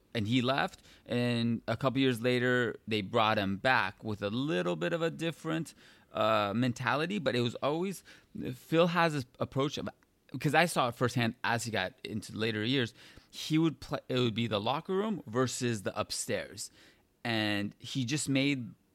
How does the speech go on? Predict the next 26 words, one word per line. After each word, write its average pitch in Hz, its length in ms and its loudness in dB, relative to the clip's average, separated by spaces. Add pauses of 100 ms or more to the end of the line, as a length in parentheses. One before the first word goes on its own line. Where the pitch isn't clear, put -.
(140)
it 120 200 2
feel 143 160 4
like 123 140 6 (180)
they 117 200 2
were, 117 420 4 (1040)
the 117 200 2 (320)
upstairs 135 760 4
was 113 340 0
trying 131 260 2
to 120 120 2
limit 120 500 4
their 104 120 2
achievements 98 720 0
for 104 160 -8
some 107 340 -2
reason. 101 440 -4
And 110 140 0
maybe 113 240 0
that 101 160 2
was 107 120 0
the 104 60 0
way 107 120 0
to 101 100 -4
motivate 110 500 0
the 147 80 -8
players. 175 420 -6